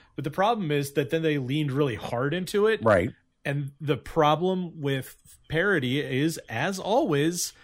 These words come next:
Speaker 1: without a clarity of purpose, you're just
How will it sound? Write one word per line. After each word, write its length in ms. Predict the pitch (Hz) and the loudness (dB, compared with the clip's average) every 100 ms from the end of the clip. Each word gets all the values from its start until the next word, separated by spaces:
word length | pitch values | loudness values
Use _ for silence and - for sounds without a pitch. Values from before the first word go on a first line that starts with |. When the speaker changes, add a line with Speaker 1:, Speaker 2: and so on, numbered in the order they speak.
| - _ _ _ _ _ _ _ _ - - - | -20 _ _ _ _ _ _ _ _ -20 -20 -4
Speaker 1:
without 440 | 135 139 139 165 | -2 0 2 2
a 100 | 185 | 2
clarity 560 | 175 - 156 156 175 190 | 0 0 2 4 4 4
of 160 | 202 202 | 2 2
purpose, 500 | 208 220 190 - - | 0 2 2 0 -2
you're 260 | 120 127 110 | -4 -2 -2
just 440 | - 143 151 - | 0 0 0 -8